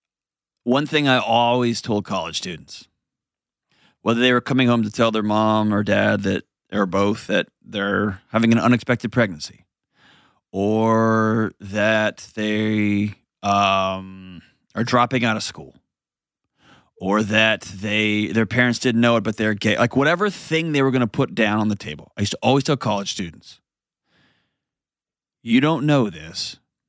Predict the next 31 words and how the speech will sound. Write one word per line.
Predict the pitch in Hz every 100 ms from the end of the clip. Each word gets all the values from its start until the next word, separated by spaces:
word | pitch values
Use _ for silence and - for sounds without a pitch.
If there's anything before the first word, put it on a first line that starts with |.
| _
but | 76
your | 117 127
parents | - 135 147 135
have | 127
a | 120
picture | - - 135 - - 92
about | 98 101
how | 101 104
this | 104
all | 104 101
plays | - 98 87
out | 78 -
for | 76
you." | 67 - _ _ _ _ _ _ _ _ _ -
It's | -
not | - -
right, | 170 151 147 160 - _
but | 101 104
it's | -
their | 110 113
picture. | - 87 - - - _ _ _ _ _ _ _
So | - - - 165 127 110 107 - _ _ _ _
your | 104 117 151
parents | - 123 117 123 120 -
get | 98 92
some | - 98
time | - - - 71 _ _ _ _ _ _ _ _ _ _ _ _ _ _ _ _ _ _ _ _ _
'cause | 110
everything's | 104 110 120
different | 202 - -
now. | 80 _